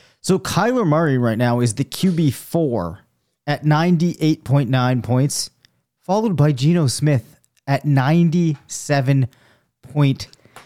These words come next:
nine. At this point in the season, the man has passed for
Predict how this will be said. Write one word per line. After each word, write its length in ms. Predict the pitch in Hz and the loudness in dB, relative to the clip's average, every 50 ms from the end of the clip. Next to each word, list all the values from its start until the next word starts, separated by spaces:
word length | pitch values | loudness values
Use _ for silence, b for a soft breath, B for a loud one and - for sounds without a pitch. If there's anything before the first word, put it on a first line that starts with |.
| B B _ - | B B _ -16
nine. 580 | 120 139 143 127 123 107 90 78 78 87 95 - b b b b b b b b b | -4 -2 0 0 0 -2 -2 -4 -8 -10 -12 -16 b b b b b b b b b
At 180 | 151 156 - - | -6 -6 -2 0
this 160 | 202 226 220 | -2 -2 -2
point 320 | - - 214 226 220 175 | -2 -2 0 0 0 0
in 140 | - 185 180 | 0 0 0
the 80 | 170 151 | 0 0
season, 500 | - - 175 175 165 143 131 127 120 127 | 0 0 2 2 4 4 2 2 2 0
the 80 | 131 | 0
man 260 | 131 143 165 170 156 | 2 2 2 4 4
has 180 | 156 156 143 - | 4 4 2 0
passed 520 | - - 147 147 135 120 104 - - - | -2 -2 -2 0 0 -2 -2 -4 -8 -10
for 280 | - - 160 151 135 117 | -8 -4 -2 -2 -2 -2